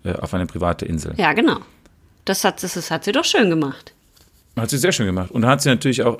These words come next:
Speaker 1: also unfassbar viele, viele Fotos rausgehämmert auf, äh, auf, ähm, Twitter. Und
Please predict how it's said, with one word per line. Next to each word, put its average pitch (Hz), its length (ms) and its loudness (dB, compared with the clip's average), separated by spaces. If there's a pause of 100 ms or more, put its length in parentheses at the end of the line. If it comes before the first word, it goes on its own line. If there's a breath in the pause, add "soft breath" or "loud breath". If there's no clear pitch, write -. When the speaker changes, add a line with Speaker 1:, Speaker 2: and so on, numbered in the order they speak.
(100)
Speaker 1:
also 110 220 0 (520)
unfassbar 131 640 4
viele, 95 180 4
viele 101 260 2
Fotos 110 500 0 (320)
rausgehämmert 90 920 2
auf, 85 340 0
äh, 85 320 2 (960 loud breath)
auf, 92 340 2
ähm, 87 480 2 (800 loud breath)
Twitter. 117 500 4
Und 95 320 -2